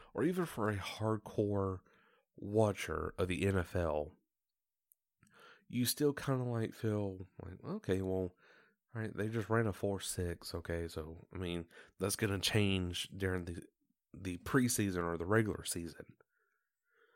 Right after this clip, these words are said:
So then February twenty-fifth, uh, during the N F L Scouting Combine, the first day of the clubs to designate franchise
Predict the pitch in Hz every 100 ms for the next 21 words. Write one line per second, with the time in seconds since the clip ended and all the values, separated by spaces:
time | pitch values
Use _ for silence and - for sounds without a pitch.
0 | _ _ _ _ _ _ - - - -
1 | 160 160 156 175 165 165 156 - 156 139
2 | - 151 160 160 - - - - 110 113
3 | 107 101 98 - 117 151 170 147 127 -
4 | - 120 113 113 110 107 98 - 101 98
5 | - 98 95 92 90 95 120 120 - _
6 | _ 107 107 101 - 117 135 - 123 -
7 | 98 98 - - - 117 143 110 101 104
8 | - - - - _ - 104 110 110 104
9 | 101 - - 117 117 - 110 107